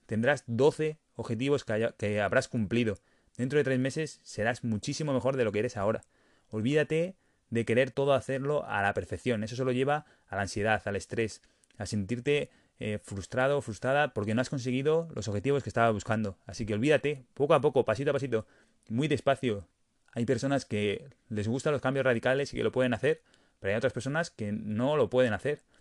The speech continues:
Vete poquito a poco, vete cambiando. Incorpora el entrenamiento, incorpora las verduras, la fruta, alimentos saludables, consume menos productos que sepas que no te benefician, etcétera. Poquito a poco, muy poquito a poco.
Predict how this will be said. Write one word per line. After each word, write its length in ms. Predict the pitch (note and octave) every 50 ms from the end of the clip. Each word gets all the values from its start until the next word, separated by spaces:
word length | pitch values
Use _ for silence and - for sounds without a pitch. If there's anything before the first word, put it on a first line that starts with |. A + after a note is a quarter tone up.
| _ _ _ _ _
Vete 220 | - A#2 B2 C#3+ C3
poquito 260 | B2+ A#2 C3 A#2+ B2
a 40 | A2+
poco, 280 | C3 A#2 A2 G#2 - _ _ _ _ _ _ _ _
vete 180 | - B2 C3+ C3+
cambiando. 460 | C3 B2 C3 B2+ B2 A#2 G#2+ G2+ - - - - - - - - - - -
Incorpora 340 | A2 G#2+ A2+ G#2+ G2+ C#3 C#3+
el 60 | C#3+
entrenamiento, 540 | C3 A#2 A#2 A2+ A#2+ A#2+ A#2 G#2 G#2 G#2 G#2+ G#2+
incorpora 580 | G#2+ G#2 G#2 G2 A2 A#2 B2 B2+ C3+ C3 C3 _ _ -
las 160 | A2+ G#2 G2
verduras, 460 | G2+ G2+ A2 A#2 A2 G2+ G2 F#2 -
la 120 | G2+ G2+ -
fruta, 440 | - A#2+ A2 A2 G2+ G2 F#2 - _ _ _ -
alimentos 380 | G#2+ G#2 A2 A2+ A#2 A#2 A#2+
saludables, 560 | B2 A2+ A2 A2 G#2+ A2 G#2+ G2+ G2 - - _ _ _ _ _ _ _ _ _
consume 340 | - A2 G#2 - B2+ B2+ B2
menos 280 | B2 B2 C3 C3+ B2+ -
productos 420 | - A2+ A#2 A#2+ - C3+ C3 -
que 140 | - - G2+
sepas 300 | A2 A2+ - B2+ B2+ -
que 340 | - G#2+ G#2 G2+ G2 - -
no 200 | A2+ G#2+ A2 A2+
te 80 | A2+ B2
benefician, 560 | A#2+ A#2+ G#2 - A2 G#2 G#2+ G2 G2 F#2+ - _ _ _ _ _ -
etcétera. 420 | - G#2 - C3 B2+ C3+ G#2+ F#2+ -
Poquito 340 | - A#2+ A#2+ C#3 D3 D#3+
a 40 | C#3+
poco, 240 | B2+ C#3 B2 A2+ G2+
muy 160 | A2 C3 D3
poquito 240 | C3+ C#3+ C3+ C3+ B2+
a 40 | B2
poco. 280 | C3+ A#2 A2 G#2 -